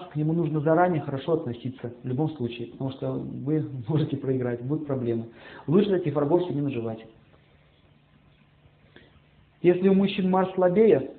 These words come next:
чем у женщин, то он должен хотя бы, у него хотя бы должен быть Юпитер сильный, то есть разум,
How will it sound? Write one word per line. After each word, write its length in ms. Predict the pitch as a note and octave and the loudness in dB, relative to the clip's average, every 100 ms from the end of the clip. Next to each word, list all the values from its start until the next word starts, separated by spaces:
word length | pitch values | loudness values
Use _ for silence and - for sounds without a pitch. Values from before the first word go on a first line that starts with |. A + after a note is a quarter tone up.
| - | -6
чем 160 | E3 | -2
у 60 | D#3+ | 0
женщин, 380 | D3+ G#2+ - - - | 0 0 -4 -12 -10
то 120 | D3+ | -2
он 120 | D#3+ F3 | 0 2
должен 200 | F#3 E3+ | 0 0
хотя 240 | D#3+ E3+ | -2 -2
бы, 140 | E3 | -4
у 60 | D#3+ | -2
него 140 | F3 | 0
хотя 220 | E3+ E3 F3+ | 0 -2 -2
бы 100 | D#3+ | -2
должен 240 | D#3 D#3 | -2 -2
быть 140 | D3+ | -2
Юпитер 320 | D#3 - C3+ C3 | -6 -6 -6 -6
сильный, 320 | - A2+ G2+ - - - | -6 -6 -8 -12 -20 -10
то 80 | - | -8
есть 100 | C#3 | -2
разум, 380 | D3 C3 - | 0 0 -4